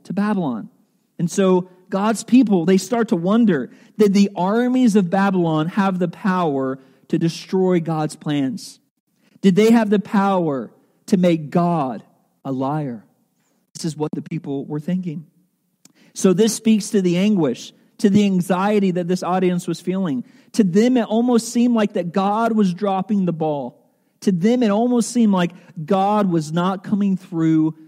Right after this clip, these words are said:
for his people. I mean, think about it. There is no king now.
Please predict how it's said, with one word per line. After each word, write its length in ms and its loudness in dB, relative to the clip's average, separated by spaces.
for 180 -6
his 220 0
people. 420 -4
I 720 -20
mean, 140 -2
think 240 0
about 260 0
it. 160 -6
There 200 2
is 160 4
no 140 2
king 300 0
now. 260 -4